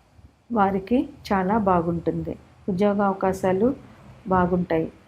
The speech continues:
ఉద్యోగస్తులకి వారు కోరుకున్న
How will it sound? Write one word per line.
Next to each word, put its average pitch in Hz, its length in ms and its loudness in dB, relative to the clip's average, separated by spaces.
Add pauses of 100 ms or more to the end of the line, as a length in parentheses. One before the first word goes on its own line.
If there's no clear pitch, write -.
(680)
ఉద్యోగస్తులకి 208 1080 0 (500)
వారు 190 220 0
కోరుకున్న 190 640 0